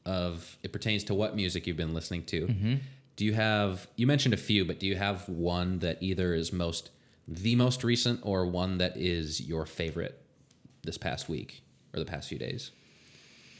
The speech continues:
Speaker 2: Um, yeah, a caveat, I should say, the albums that I named were not that many.
Speaker 1: Yeah.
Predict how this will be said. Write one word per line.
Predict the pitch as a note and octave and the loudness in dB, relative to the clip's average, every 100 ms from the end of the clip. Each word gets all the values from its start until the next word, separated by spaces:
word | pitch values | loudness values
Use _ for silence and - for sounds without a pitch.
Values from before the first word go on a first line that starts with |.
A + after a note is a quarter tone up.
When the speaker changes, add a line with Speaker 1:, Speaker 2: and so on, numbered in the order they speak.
| - - - - - - | -20 -20 -20 -20 -14 0
Speaker 2:
Um, | E3 D#3 D3 C#3+ C3 - - - - - - - _ _ _ - _ _ - | 4 6 6 4 2 -2 -12 -18 -20 -20 -20 -20 _ _ _ -20 _ _ 0
yeah, | D#3 A#2 - - - | 4 4 2 -8 0
a | C3 | 2
caveat, | C3+ D#3 D3 C3+ A#2+ | 4 4 6 6 6
I | |
should | A2 A2 | 4 2
say, | A#2+ A2+ G2+ A#2 | 4 4 2 2
the | A#2+ A2+ - | 2 2 0
albums | B2+ D3+ D3+ B2 | 0 2 4 4
that | A2+ | 4
I | G#2+ | 4
named | G#2 G#2 G2+ G2 G2 - - _ _ _ _ _ _ _ - | 4 4 4 2 0 -4 -12 _ _ _ _ _ _ _ -2
were | A2 | 2
not | A2 A#2+ | 4 4
that | A#2+ A2+ G2+ | 2 2 2
many. | F#2+ F2 F2+ - _ - | 0 0 -4 -6 _ -4
Speaker 1:
Yeah. | E2 | -2